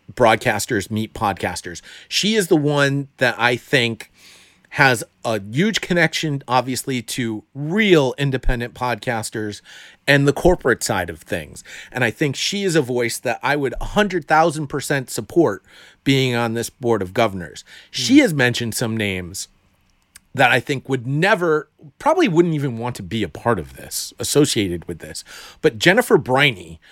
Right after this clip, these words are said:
Speaker 1: of Congressional Dish is someone that I have huge respect for.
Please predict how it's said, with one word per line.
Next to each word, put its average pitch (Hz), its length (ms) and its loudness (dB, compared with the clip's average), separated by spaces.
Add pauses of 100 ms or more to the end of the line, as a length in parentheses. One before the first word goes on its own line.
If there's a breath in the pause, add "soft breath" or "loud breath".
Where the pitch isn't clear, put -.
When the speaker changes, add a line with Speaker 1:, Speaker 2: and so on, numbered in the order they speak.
(260 soft breath)
Speaker 1:
of 117 540 0
Congressional 139 600 0
Dish 101 600 -2 (440 loud breath)
is 151 200 4 (600)
someone 214 720 0
that 156 140 2
I 151 80 -2
have 127 240 -4
huge 175 340 -2
respect 170 440 -2
for. 92 340 -14